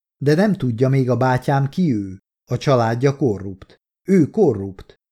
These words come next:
Miről maradtam itt le? Nyilván sok mindenről, amit nem tudok most azonnal megváltoztatni. Ez azt jelenti, hogy arra kell koncentrálnom, amit megtudok. Megtalálni junioromat és az orgyilkosomat.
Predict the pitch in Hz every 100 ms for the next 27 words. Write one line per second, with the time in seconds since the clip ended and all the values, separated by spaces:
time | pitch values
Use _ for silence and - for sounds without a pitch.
0 | _ 143 214 190 110 104 98 92 - 104
1 | 104 - 104 104 _ _ _ _ _ 147
2 | 143 143 143 139 170 - 131 120 117 117
3 | 123 127 139 143 135 - 113 110 - 151
4 | - 143 127 127 117 104 104 123 123 127
5 | 127 139 123 - 139 131 151 151 139 _
6 | _ _ _ 143 135 185 185 170 151 147
7 | 147 139 170 165 - 160 190 175 143 -
8 | 113 101 143 139 147 139 135 139 139 143
9 | 147 156 151 160 160 139 - 104 98 98
10 | _ _ _ _ - 156 151 143 131 127
11 | 139 143 143 _ 131 156 135 117 117 117
12 | 120 131 - _ 160 165 175 147 110 92
13 | 101 90 104 101 113 110 107 -